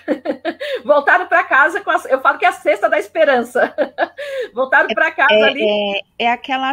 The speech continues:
Speaker 2: é, assistência so-, é, é o assistencialismo versus assistência social, não seria nem versus, né? Seria uma união do assistencialismo
Speaker 1: Uma
Speaker 2: com
Speaker 1: união.
Speaker 2: assistência social, né?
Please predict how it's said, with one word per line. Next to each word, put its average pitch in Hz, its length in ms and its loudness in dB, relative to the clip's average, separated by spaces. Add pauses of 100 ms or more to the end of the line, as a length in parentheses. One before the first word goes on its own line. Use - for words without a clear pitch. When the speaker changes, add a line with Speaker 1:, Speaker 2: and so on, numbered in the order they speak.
(120)
Speaker 2:
é, 226 280 -2
assistência 254 720 -8
so-, - 200 -18
é, 214 500 0
é 226 100 2
o 247 80 0 (160)
assistencialismo 269 1300 -4
versus 254 640 0
assistência 233 720 -8
social, 214 600 -6
não 240 160 -8
seria 247 280 -6
nem 294 260 -8
versus, 196 480 -2
né? 202 200 -8
Seria 226 420 -6 (340)
uma 262 200 -8
união 285 680 -4
do 226 140 -4
assistencialismo 226 1040 -6
Speaker 1:
Uma 311 80 -14
Speaker 2:
com 240 100 -6
Speaker 1:
união. 233 220 0
Speaker 2:
assistência 196 560 -12
social, 170 500 -10
né? 185 220 -8